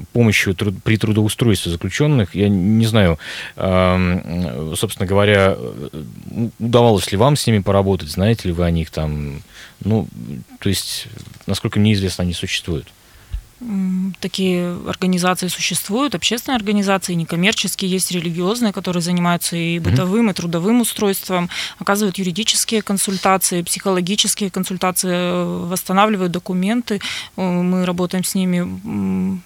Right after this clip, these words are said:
Speaker 2: давно и достаточно плотно, заключаем с ними соглашения.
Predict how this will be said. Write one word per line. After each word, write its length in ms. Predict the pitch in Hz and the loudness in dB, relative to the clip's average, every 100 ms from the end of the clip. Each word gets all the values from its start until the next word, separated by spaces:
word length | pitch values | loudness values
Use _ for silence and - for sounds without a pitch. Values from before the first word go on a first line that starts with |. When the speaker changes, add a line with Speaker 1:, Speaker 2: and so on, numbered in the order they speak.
| - 214 | -14 -10
Speaker 2:
давно 600 | 190 170 185 202 254 277 | -6 -2 0 2 2 2
и 520 | 190 170 165 170 170 | 0 0 -2 -2 -2
достаточно 680 | 165 170 170 170 175 - 175 | -4 -6 -6 -4 -4 -4 -4
плотно, 440 | - 220 277 233 | -4 -4 -2 -4
заключаем 440 | 175 175 - 202 196 | -4 -4 -2 0 -2
с 120 | 202 | -2
ними 160 | 185 | -2
соглашения. 720 | 175 180 180 175 190 226 254 | -4 -6 -2 -2 0 -2 -2